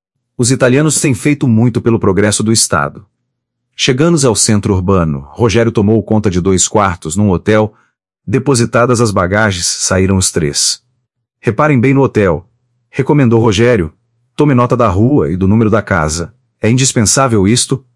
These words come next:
quando a gente habita provisoriamente uma de um desconhecida. Apesar da hora adiantada, ainda deu hoje tratar de negócios, mas vamos ao Triângulo. O Triângulo é o coração da cidade de São Paulo.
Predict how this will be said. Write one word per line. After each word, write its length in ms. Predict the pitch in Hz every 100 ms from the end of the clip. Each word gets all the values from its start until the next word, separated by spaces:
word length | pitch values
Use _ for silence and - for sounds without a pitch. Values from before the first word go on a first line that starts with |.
| _
quando 240 | - 143
a 60 | 139
gente 320 | 113 151 139
habita 440 | 101 90 127 123 101
provisoriamente 880 | - 113 98 98 110 98 113 131
uma 180 | 120 117
de 100 | 104
um 60 | 107
desconhecida. 1080 | 104 120 - 120 120 120 - 82 71 76 - _ _ _ _ _ _ _
Apesar 480 | - - 123 160 143
da 140 | 123
hora 220 | 104 120
adiantada, 800 | 107 98 98 90 127 127 90 - _
ainda 320 | 113 131 135
deu 160 | 107 120
hoje 180 | 135 120
tratar 520 | 131 110 113 110 107
de 120 | 104
negócios, 680 | 107 90 101 107 - 98 - - _ _ _ _
mas 220 | 117 110
vamos 340 | 98 135 131
ao 140 | 123 113
Triângulo. 560 | 131 117 104 98 71 - _ _ _ _ _ _
O 100 | 139
Triângulo 500 | 127 156 139 143 131
é 80 | 113
o 80 | 110
coração 460 | 131 123 107 131
da 100 | 123
cidade 380 | 113 110 104 98
de 100 | 90
São 220 | - 107
Paulo. 440 | 87 95 82 78